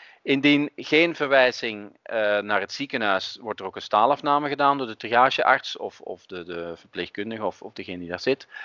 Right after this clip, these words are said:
Ehm, als men wel verwijzing naar het ziekenhuis doet, ja, dan is de vraag of men dan een test moet afnemen of dat het niet beter in het ziekenhuis gebeurt. Goed, dan hebben we ook nog de medisch coördinator,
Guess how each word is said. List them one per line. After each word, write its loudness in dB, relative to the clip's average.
Ehm, 6
als 2
men -2
wel 4
verwijzing 2
naar -6
het -14
ziekenhuis -6
doet, -12
ja, 2
dan -4
is -6
de -10
vraag 6
of -10
men -10
dan 0
een -12
test -4
moet -8
afnemen -2
of -6
dat -6
het -20
niet -12
beter -6
in -14
het -14
ziekenhuis -14
gebeurt. -20
Goed, 4
dan 6
hebben 6
we 6
ook -10
nog -4
de -10
medisch -2
coördinator, 0